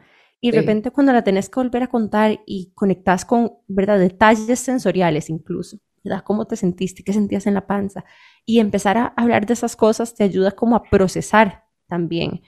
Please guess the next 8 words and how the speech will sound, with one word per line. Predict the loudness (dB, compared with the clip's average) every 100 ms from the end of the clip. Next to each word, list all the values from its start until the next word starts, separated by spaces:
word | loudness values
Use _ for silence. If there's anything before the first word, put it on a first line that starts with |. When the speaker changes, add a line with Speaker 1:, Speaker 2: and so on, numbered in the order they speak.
| _ _ -2
Speaker 1:
Entonces, | 0 2 2 0 0 2
a |
mí | 4 4
me | 2
pareció | 0 0
muy | 0 0
terapéutico | 0 2 2 0 -2 -10 -10
personalmente. | -8 -4 -2 -2 -2 -4 -10 -16